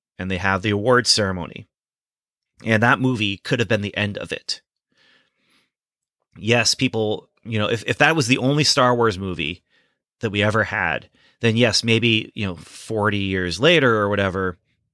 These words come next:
people are looking at it and saying, "Oh, yeah, well, this movie's so great, but, uh, they don't really address the fact that, you know, one battle doesn't win a war, you know? And, uh, what happens next?" You know, you, we have sequels that are, are explaining all of what happens next.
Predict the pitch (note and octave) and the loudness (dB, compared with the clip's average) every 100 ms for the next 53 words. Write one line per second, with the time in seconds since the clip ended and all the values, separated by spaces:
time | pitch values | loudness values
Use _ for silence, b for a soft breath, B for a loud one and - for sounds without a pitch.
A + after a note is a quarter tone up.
0 | _ _ _ _ - - A#2+ A2 G2+ A2 | _ _ _ _ -20 -6 -2 2 2 2
1 | - G#2+ G2+ G2 F#2+ - G2+ F2+ - F#2+ | 2 0 2 2 2 -2 -6 -2 0 0
2 | F#2 F2 E2+ - b b b b b - | 0 -2 -6 -12 b b b b b -6
3 | C#3+ C3+ F2 - B2+ C3+ F2 A2+ A2 - | -4 -4 -6 -8 -4 -2 -2 -4 -2 0
4 | D#3 B2+ - B2+ G2 A#2+ C3+ C#2+ A2 G2 | 2 2 4 2 2 2 2 2 -2 -2
5 | - F#2+ F2 G#2 C3+ E3+ D#3+ E3+ D#3+ A#2+ | -4 -4 -4 -4 -4 -6 -4 -4 -2 0
6 | A2 A#2 - G#2 G#2+ G#2 - G#2 F#2 - | 0 2 0 0 0 0 0 0 0 -2
7 | G#2+ F2+ F#2 B2 B2+ A2+ B2 A2 G2 G#2+ | -8 -6 -4 -2 0 2 2 2 2 2
8 | G2+ G2 G#2+ F#2+ F2+ F#2+ - C2 D2 G2 | 2 -2 -2 -2 -2 -2 -2 -4 -8 -8
9 | F#2 F#2+ B B B - A2 A2 A2 C#3 | -8 -8 B B B -2 0 0 0 2
10 | E3+ D#3+ - B2+ A2 A2+ E2+ A#2 A2+ B2 | 4 4 2 -2 0 0 0 0 0 -2
11 | - - _ _ _ _ C3 D3+ C3 - | -6 -12 _ _ _ _ 2 4 4 2
12 | C3 A2 F2+ F#2+ F#2 D#2 - F#2 E2+ - | 2 0 0 0 -2 -4 -6 -8 -8 -6
13 | G2 F#2 E2+ F2 E2 E2+ - F#2 E2+ D#2 | -4 -4 -6 -8 -8 -10 -6 -6 -6 -12
14 | D2 D2 - - | -12 -14 -12 -14